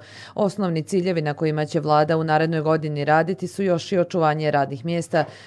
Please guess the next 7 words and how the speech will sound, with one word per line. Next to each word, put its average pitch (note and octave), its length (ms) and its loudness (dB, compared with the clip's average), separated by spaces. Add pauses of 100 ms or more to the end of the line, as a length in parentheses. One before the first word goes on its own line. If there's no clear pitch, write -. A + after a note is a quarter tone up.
(140)
fiskalna G#3 400 -2
stabilnost, F#3 540 -2
socijalna D#3 600 -2
održivost E3+ 580 0
i G3+ 40 -2
pravična D3+ 480 0
raspodjela, D3 600 0